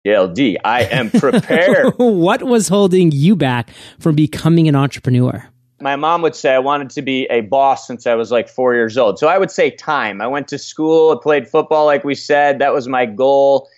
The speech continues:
Speaker 1: And I graduated. I started affiliate marketing in two, two thousand four, and where S E O, where you could make money with S E O just by having keywords in your, uh, search terms. It was actually a <laughs> very good time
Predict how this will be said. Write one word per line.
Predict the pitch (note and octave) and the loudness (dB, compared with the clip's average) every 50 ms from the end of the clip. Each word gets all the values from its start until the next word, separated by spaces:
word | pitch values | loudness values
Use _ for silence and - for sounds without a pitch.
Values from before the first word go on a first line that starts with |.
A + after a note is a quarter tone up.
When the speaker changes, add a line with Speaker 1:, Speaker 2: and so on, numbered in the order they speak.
| _ _ _ _ - | _ _ _ _ -6
Speaker 1:
And | - B2+ C3 C3+ C3+ C3+ C3+ C3 B2+ | -4 -4 -2 -2 -2 -4 -2 -2 -2
I | A#2+ | -2
graduated. | A#2+ A#2 A2 B2+ - D#3+ E3 E3 C#3+ D#3+ D#3+ D#3 D#3 D3+ D3+ C3+ | -2 -4 -4 -2 0 2 2 0 0 0 0 2 2 2 2 0
I | C3 B2 | 0 -4
started | - - - D3+ D3+ C#3+ C#3+ C3 | -4 -2 -2 0 0 2 2 0
affiliate | C3 A#2+ - - D#3 D3+ D3+ C#3 C3 A#2 | 0 -2 0 0 2 4 4 4 2 0
marketing | C3+ C3+ C#3 C#3 C#3 D3+ C3+ C#3 C3+ | 0 -2 -2 -2 -2 -2 -2 -2 -2
in | B2+ B2 A2+ | -2 -6 -8
two, | - - - D#3 D3+ D3 _ _ | -8 -6 -4 -4 -4 -4 _ _
two | - - G3+ G3 - | -10 -8 -6 -6 -2
thousand | - E3+ D#3 D#3+ D#3 - D#3 D3 B2 | 0 0 2 2 0 0 -2 -6 -8
four, | - - D#3+ D#3 D#3 D3+ D3+ D3+ D3 - - - _ _ _ _ - | -8 -2 0 2 2 4 4 2 0 -2 -4 -12 _ _ _ _ -4
and | B2 C3 C3 C3+ C3+ - | -4 -2 -2 -4 -6 -2
where | C3 C#3+ C3+ C#3 - | 0 0 0 0 0
S | C#3 D#3+ D#3+ - - | 0 -2 -2 -4 -4
E | E3 D#3 D#3 | -2 0 2
O, | D3+ D3+ D3+ D#3 D3+ | 2 2 4 2 2
where | D3 C#3 | 2 0
you | C#3+ D3+ D#3 | -2 -4 -6
could | - D3+ C#3 C3 | -6 -8 -8 -6
make | A#2+ C#3 D3+ D3+ - - | -2 -2 -2 -2 -2 -6
money | D3+ D3+ D#3 D#3+ D#3+ D#3 D3 | -6 -4 -4 -2 -2 0 -2
with | C#3+ B2+ | 0 0
S | C#3+ D3 C#3+ - - | 0 0 -2 -2 -2
E | D#3+ D#3 | -2 0
O | D3+ C3+ | 0 0
just | B2 A2+ C#3+ C3 - | 0 -2 -6 -6 -4
by | - D3 C3 | -2 -2 0
having | B2 C#3 C#3 C3 C3+ B2+ A#2 | 0 0 -2 -2 -4 -6 -10
keywords | _ - - D#3 D#3 D#3 C#3+ C#3 B2+ A#2+ A2+ A2 G2+ F#2 | _ -8 -6 -4 -2 0 0 0 0 0 0 -2 -2 -4
in | B2 A#2+ A#2 | -4 -2 -2
your, | A#2 A#2 A2+ A2 A2 - - | 0 0 2 2 0 0 0
uh, | G#2+ G#2+ - | 0 -2 -2
search | - - C#3 B2+ A#2+ - - - | -2 -2 -2 -2 -2 -4 -8 -4
terms. | A#2+ G#2+ F#2+ F#2 F2+ | -4 -4 -4 -2 -2
It | G#2+ | -2
was | G#2 G2+ G#2 | -2 0 0
actually | B2 A#2+ A#2 A#2 - - B2 A#2+ A2+ A2 | 0 -2 -2 -4 -6 -6 -2 0 0 0
a | G#2 F#2+ - - - - - | 0 -4 -8 -18 -18 -14 -14
<laughs> | D#3 | -12
very | - - D#3+ D#3+ F3+ F3+ E3 | -6 -4 0 0 2 2 0
good | C#3+ D#3+ E3 C#3 B2 - | 0 0 -2 -2 -2 -4
time | E3+ D#3+ D3+ C#3+ A#2+ | -2 -2 0 -2 -4